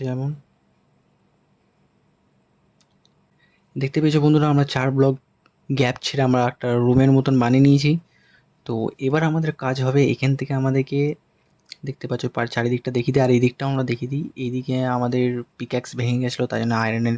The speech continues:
পিক্যাক্স আমি বানিয়ে নিলাম এখান থেকে ক্রাফটিং টেবিল রেখে। তো চলো এদিকে যাই। এবার কাজটা হচ্ছে আমাদের এখানে তিনটে ব্লক রেখে আমাদেরকে গ্যাপ ছেড়ে আমাদেরকে নিচে ডিগ করতে হবে, মানে তিনটে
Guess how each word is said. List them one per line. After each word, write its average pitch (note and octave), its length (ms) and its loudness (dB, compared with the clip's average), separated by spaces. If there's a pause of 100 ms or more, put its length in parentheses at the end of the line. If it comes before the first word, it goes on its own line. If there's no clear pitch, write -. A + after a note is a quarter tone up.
পিক্যাক্স A#2 380 -10
আমি B2 100 -2 (100)
বানিয়ে A2+ 260 0
নিলাম B2 280 -2
এখান A#2 220 -2
থেকে C3 160 -4 (760)
ক্রাফটিং B2 300 -10 (100)
টেবিল B2 220 -4 (100)
রেখে। B2 220 -8 (240)
তো - 60 -14 (300)
চলো B2+ 220 -6 (100)
এদিকে B2 220 -2 (100)
যাই। B2 220 0 (600)
এবার C#3 200 0 (120)
কাজটা C3 380 -4
হচ্ছে - 300 -4
আমাদের C3 240 2
এখানে C3+ 220 4 (920)
তিনটে D#3+ 340 2 (120)
ব্লক C#3+ 220 2 (100)
রেখে C3+ 240 -4
আমাদেরকে C3+ 340 0
গ্যাপ C3 180 0 (120)
ছেড়ে C#3 260 -2
আমাদেরকে C3 340 0 (880)
নিচে C#3 180 4 (100)
ডিগ C#3 200 2
করতে - 320 -6
হবে, A#2 180 -4 (600)
মানে C3+ 140 -4 (180)
তিনটে C#3+ 340 2